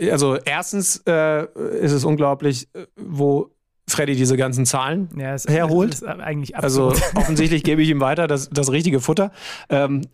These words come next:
Speaker 1: a-, aber, aber zweitens ist es tatsächlich bei mir ganz genauso gewesen, dass ich Geld drauf gesetzt hätte, dass, dass in der Zeit, die mich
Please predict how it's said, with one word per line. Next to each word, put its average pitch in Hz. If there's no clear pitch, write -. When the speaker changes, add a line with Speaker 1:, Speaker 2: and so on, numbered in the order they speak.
Speaker 1:
a-, 151
aber, 139
aber 139
zweitens 151
ist 147
es 143
tatsächlich 147
bei 151
mir 143
ganz 143
genauso 127
gewesen, 120
dass 120
ich 135
Geld 160
drauf 143
gesetzt 143
hätte, 131
dass, 123
dass 123
in 143
der 156
Zeit, 151
die 139
mich 139